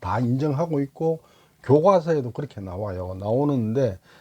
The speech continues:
이것도 김태준이 주장한 거예요. 경성제국대 김태준이 발표한 논문에서 이 얘기가 나온 거죠. 그런데 이것도 바뀌어야 된다, 이 얘기예요.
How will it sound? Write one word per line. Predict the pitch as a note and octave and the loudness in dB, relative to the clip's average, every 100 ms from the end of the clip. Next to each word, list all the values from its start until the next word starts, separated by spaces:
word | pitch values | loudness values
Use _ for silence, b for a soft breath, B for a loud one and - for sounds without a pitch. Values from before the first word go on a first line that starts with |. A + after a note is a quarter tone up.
| b | b
이것도 | A#2+ D3+ A3 _ A#3+ B3 - | -2 0 -2 _ 0 0 -2
김태준이 | - A#2+ A#2 C3+ A#2 B2 B2+ B2+ | -2 -2 0 -2 0 0 0 0
주장한 | A#2+ A#2 A#2+ A#2 A#2 | -4 -4 -4 -4 -4
거예요. | A2 A2 B2 G#2+ D#2+ - _ _ _ _ _ _ _ _ _ _ _ _ _ _ _ _ _ _ _ | -2 -2 0 -2 -6 -16 _ _ _ _ _ _ _ _ _ _ _ _ _ _ _ _ _ _ _
경성제국대 | - B2 C3 C#3+ C3+ B2+ B2+ B2 - A#2 | -2 -2 0 -2 0 -2 -2 -6 -4 -6
김태준이 | - G#2+ G#2 A#2 A#2 C#3 C3+ - b b b b b | -4 -6 -6 -6 -2 -2 -2 -6 b b b b b
발표한 | - A#2+ A#2 C3 C3 A#2+ | -4 -2 -2 -6 -2 0
논문에서 | A2+ C3 C#3+ F3+ G3+ | 0 0 0 -2 -2
이 | C#3 A2+ | -2 -2
얘기가 | A2+ A2+ | -2 -4
나온 | G2 F#2 F#2+ F2+ | -6 -6 -6 -6
거죠. | E2+ E2+ E2+ G#2 | -8 -10 -12 -12
그런데 | - G#3 D3+ F#2+ - b b b | -6 -2 -2 -6 -10 b b b
이것도 | A#2+ D#3 B3+ - A#2 G#2 G2 F2 - _ b b b b - | 0 2 2 2 0 2 0 -6 -14 _ b b b b -18
바뀌어야 | - - B2+ A#2+ | -16 -2 0 2
된다, | F#3 E3 | 2 2
이 | G#2+ A2 | 2 -2
얘기예요. | G#2 D2+ D2 | -4 -8 -16